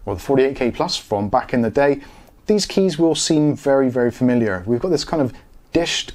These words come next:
cap to the top, so your fingers kind of sit in there really nicely. There's a really nice action to them, and it's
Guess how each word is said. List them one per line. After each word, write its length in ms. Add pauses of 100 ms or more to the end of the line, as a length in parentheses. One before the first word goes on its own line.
(100)
cap 320
to 100
the 100
top, 300 (280)
so 140
your 100
fingers 400
kind 160
of 80
sit 300
in 80
there 140
really 200
nicely. 540 (340)
There's 200
a 40
really 180
nice 300
action 280
to 80
them, 200
and 260
it's 300